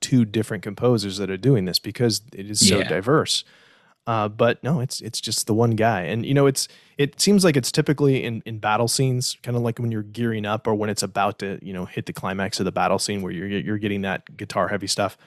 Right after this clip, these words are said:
Speaker 1: Uh, it's, which, again, it's just, you're, you're feeling it, you know, you get excited about it. And it, I mean, this, this movie's rock and roll. I mean,
Speaker 2: It
Speaker 1: it
Speaker 2: is.
Speaker 1: is, right?
Speaker 2: <laughs> Visual rock and roll.
Speaker 1: Exactly.
Speaker 2: Yep.
Speaker 1: So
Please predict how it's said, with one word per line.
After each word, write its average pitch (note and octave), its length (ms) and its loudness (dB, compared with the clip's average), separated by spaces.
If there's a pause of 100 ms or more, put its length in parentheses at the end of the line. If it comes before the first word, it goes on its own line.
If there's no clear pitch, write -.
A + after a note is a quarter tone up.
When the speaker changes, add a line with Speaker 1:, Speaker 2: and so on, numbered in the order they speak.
(520)
Speaker 1:
Uh, F2 260 0
it's, - 180 -6
which, - 420 4
again, B2 260 2
it's G#2 180 0
just, - 280 -4
you're, A#2 160 -4
you're A2+ 200 -2
feeling C#3 400 2
it, - 120 -16
you F2+ 100 -14
know, F#2+ 100 -12
you G#2+ 180 -10
get A2+ 160 0
excited G2+ 480 0
about G2 260 0
it. - 100 -2
And G2+ 120 -8
it, C3+ 200 -6
I F#2+ 40 -6
mean, C#3+ 160 6
this, D#3 220 4 (280)
this F3+ 160 4
movie's D3 260 6
rock G#2+ 220 2
and G2+ 120 -8
roll. D#2 260 -6 (240)
I B2 40 0
mean, B2 140 4
Speaker 2:
It C3 80 6
Speaker 1:
it C3+ 80 6
Speaker 2:
is. G#2 120 4
Speaker 1:
is, - 240 -2 (120)
right? A#2+ 480 6 (220)
Speaker 2:
<laughs> - 220 -8
Visual G#2 580 10
rock F#2+ 280 0
and - 100 -6
roll. - 120 -8 (200)
Speaker 1:
Exactly. G2+ 600 -6 (300)
Speaker 2:
Yep. A#2+ 300 -2 (2750)
Speaker 1:
So D3 340 6